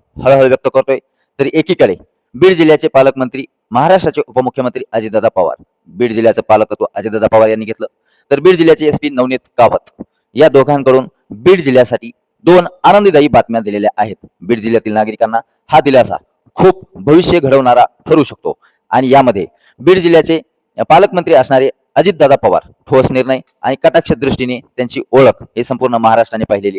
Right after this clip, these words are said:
आहे. बारामती असेल, पुणे असेल, विकासाच्या बाबतीमध्ये अजितदादांचं उचलतं पाऊल हे संपूर्ण महाराष्ट्राने पाहिले आणि बीड जिल्ह्याला देखील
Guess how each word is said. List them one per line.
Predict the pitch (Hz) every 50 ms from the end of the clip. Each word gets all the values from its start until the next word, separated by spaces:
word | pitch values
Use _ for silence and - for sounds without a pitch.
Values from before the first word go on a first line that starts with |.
| - -
आहे. | 107 101 90 - - _ _ _ _ _ _ -
बारामती | 85 95 107 107 110 110 107 104 113
असेल, | 107 104 - 113 -
पुणे | - 107 107 104
असेल, | 95 - - 90 - _ _ _ _ _
विकासाच्या | - 127 - - 165 - - 104 147 139
बाबतीमध्ये | 127 - - 123 120 117 117 - - _
अजितदादांचं | 139 147 170 147 120 123 110 113 113 107 - 120 117 113 107 - - _ _ _
उचलतं | _ 127 - - 139 - 131
पाऊल | - - 104 92 78 80 95
हे | - - 117
संपूर्ण | - - 113 - 117 113
महाराष्ट्राने | 113 107 104 104 104 104 - 101 104 -
पाहिले | 104 98 90 82 76 - _ _
आणि | - 90 95
बीड | 87 113 117 104
जिल्ह्याला | 92 107 110 104 107 104
देखील | 101 - - 131